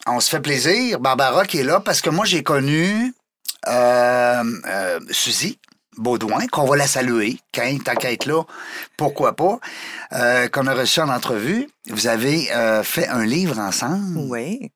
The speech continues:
Speaker 1: Puis c'est grâce à Suzy que je te connais.
Speaker 2: Oui.
Speaker 1: Ben, en tout cas, du moins que t'es venue.
Speaker 2: Ben oui.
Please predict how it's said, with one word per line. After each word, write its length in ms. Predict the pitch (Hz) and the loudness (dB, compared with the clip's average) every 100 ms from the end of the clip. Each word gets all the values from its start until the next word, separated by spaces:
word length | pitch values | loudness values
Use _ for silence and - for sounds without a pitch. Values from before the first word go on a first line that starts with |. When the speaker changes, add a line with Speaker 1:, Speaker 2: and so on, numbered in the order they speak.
| - | -4
Speaker 1:
Puis 100 | - | -2
c'est 120 | 110 | -2
grâce 320 | 104 120 131 | -2 -2 0
à 140 | 113 104 | 0 0
Suzy 400 | - 95 123 170 | -2 -2 -4 -4
que 120 | 120 | -4
je 100 | - | -4
te 80 | 120 | -4
connais. 340 | 113 117 240 - - _ 156 | -2 -2 -4 -8 -20 _ -10
Speaker 2:
Oui. 320 | 139 156 277 | -4 -2 0
Speaker 1:
Ben, 160 | 254 120 | 0 0
en 40 | |
tout 180 | - - | 0 2
cas, 60 | 151 | 2
du 120 | 123 | 2
moins 160 | 143 165 | 2 2
que 100 | 127 | -2
t'es 220 | - 135 | -2 -2
venue. 380 | 120 165 302 302 - - | 0 0 -2 -6 -4 4
Speaker 2:
Ben 160 | 185 | 6
oui. 160 | 180 | 6